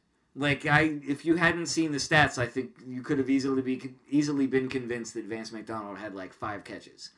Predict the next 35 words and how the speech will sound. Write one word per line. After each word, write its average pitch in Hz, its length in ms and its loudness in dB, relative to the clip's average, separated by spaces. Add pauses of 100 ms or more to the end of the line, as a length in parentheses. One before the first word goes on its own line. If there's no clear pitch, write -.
(380)
because 131 340 0
when 135 160 0
he 143 80 0
did, 139 500 -4
when 127 140 -4
he 139 100 -2
did 170 200 -2
have 160 140 2
a 147 40 -6
catch, 139 320 -4
it 123 80 -6
was 113 140 -8
huge. - 380 -14 (640)
I 123 140 4
love 139 280 0
the 160 80 4
offensive 156 500 2
game 131 260 0
plan. 123 460 -4 (680)
Um, 104 460 -8 (580)
the 131 120 -6
defense 185 600 -2
was 135 160 -6
great. 120 420 -2
Like, 131 180 -2
they 131 100 0
were 143 140 2
actually 143 360 4
getting 131 380 0
to 139 100 -2
Brady. 113 520 0 (880)
Like, 123 280 -4
Brady 143 360 4
actually, 139 420 4
like, 120 300 0